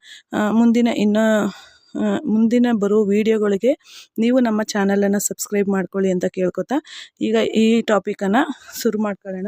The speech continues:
ನೋಡಿ, ಇಲ್ಲಿ ಕೆಳಗಡೆ ಈ ಬಟ್ಟೆ ಏನ್, ಏನ್ ಸುತ್ತಿದ್ದೀನಲ್ಲ, ಆ ಬಟ್ಟೆ ಸುತ್ತಿರುವಂಥ ಫ್ರೇಮ್ ನೋಡಿ, ಈ ಫ್ರೇಮನ್ನು ಹಾಕಿದ್ದೀನಿ. ಮತ್ತೆ ಇದಕ್ಕೆ ನಾನು ಬಟ್ಟೆ ಕೊಟ್ಟಿದ್ದೀನಿ.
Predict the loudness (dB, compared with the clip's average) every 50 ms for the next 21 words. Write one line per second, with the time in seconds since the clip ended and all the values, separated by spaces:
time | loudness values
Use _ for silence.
0 | -6 -6 -6 -6 -6 -6 -6 -8 -8 _ _ _ _ _ _ _ _ _ _ -12
1 | -10 -10 -8 -8 -6 -8 -8 -8 -6 -6 -6 -6 -6 _ _ _ _ _ -16 -14
2 | -12 -12 -12 -10 -10 -8 -8 -8 -8 -6 -6 -8 -8 -10 -14 -20 _ -14 -10 -10
3 | -10 -8 -10 -10 -10 -10 -10 -12 _ _ _ _ -20 -20 -18 -12 -10 -10 -10 -8
4 | -10 -12 -12 -12 -14 -14 -12 -10 -10 -8 -8 -10 -8 -10 -12 -12 -8 -8 -6 -6
5 | -6 -6 -6 -6 -6 -6 -6 -8 _ _ _ _ -14 -14 -12 _ -10 -10 -8 -6
6 | -6 -4 -4 -4 -6 -8 -10 -12 -14 -14 -12 -12 -8 -6 -4 -6 -6 _ _ _
7 | _ _ _ -10 -10 -8 -6 -6 -6 -6 -6 -6 -8 -8 -8 -6 -4 -4 -2 -2
8 | -2 -4 -4 -6 -6 -6 -6 -6 -6 -4 -4 -2 -2